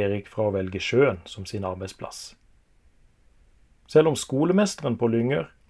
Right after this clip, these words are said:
mente at Erik var et skolelys som hadde framtid i skoleverket, utdannet Erik seg til styrmann. Den bokglade sørlendingen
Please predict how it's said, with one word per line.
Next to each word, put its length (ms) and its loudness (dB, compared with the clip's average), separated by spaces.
mente 280 2
at 100 0
Erik 320 2
var 160 0
et 100 -4
skolelys 800 0
som 180 -6
hadde 240 -2
framtid 540 0
i 80 -4
skoleverket, 640 0
utdannet 640 2
Erik 240 4
seg 220 0
til 160 -2
styrmann. 480 -4
Den 160 -2
bokglade 800 4
sørlendingen 600 0